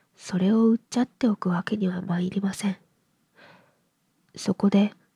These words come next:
蝶々たちはみんなで相談をして、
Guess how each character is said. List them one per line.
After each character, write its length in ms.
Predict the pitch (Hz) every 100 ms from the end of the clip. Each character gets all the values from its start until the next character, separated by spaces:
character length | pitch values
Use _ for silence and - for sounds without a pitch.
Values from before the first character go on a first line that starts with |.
| _ _ -
蝶 280 | - 240 262
々 200 | - 190
た 160 | - 190
ち 160 | -
は 240 | 185 - - _ _ _ _ _
み 160 | 202 208
ん 80 | 233
な 160 | 240
で 200 | 220 175
相 360 | - - 196 208
談 280 | 208 202 202
を 60 |
し 120 | 202 -
て、 240 | 196